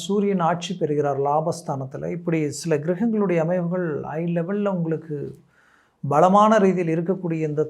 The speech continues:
தருணத்துல உங்களுக்கு கொடுக்கக்கூடிய அற்புத பலன்கள் என்ன அப்படின்றத இந்த காணொளியில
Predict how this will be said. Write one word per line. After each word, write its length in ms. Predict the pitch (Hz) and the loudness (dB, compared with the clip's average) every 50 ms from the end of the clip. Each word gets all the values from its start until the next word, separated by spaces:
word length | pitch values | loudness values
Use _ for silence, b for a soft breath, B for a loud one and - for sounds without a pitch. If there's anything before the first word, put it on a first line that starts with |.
| - - - 175 | -6 -2 2 4
தருணத்துல 500 | 175 185 208 214 220 214 214 208 202 196 | 4 6 4 4 2 2 2 2 2 2
உங்களுக்கு 300 | 190 175 170 147 139 147 | 2 2 0 0 -2 -4
கொடுக்கக்கூடிய 540 | - - 160 170 170 180 170 170 156 156 151 | -6 -6 -6 -6 -6 -8 -8 -6 -4 -2 -2
அற்புத 440 | 143 151 147 - - - 202 196 | -2 -2 -4 -4 -2 2 4 4
பலன்கள் 480 | 185 196 170 156 156 156 151 147 151 143 | 4 4 2 0 0 0 -2 -6 -8 -8
என்ன 220 | 139 135 135 139 135 | -8 -10 -10 -10 -10
அப்படின்றத 520 | 131 135 139 135 143 139 135 147 147 147 | -8 -10 -8 -8 -6 -6 -6 -6 -6 -8
இந்த 160 | 151 151 175 175 175 - - | -4 -2 -2 -2 0 2 4
காணொளியில 480 | 151 156 175 185 180 165 156 156 165 | 6 6 8 6 6 4 2 0 -2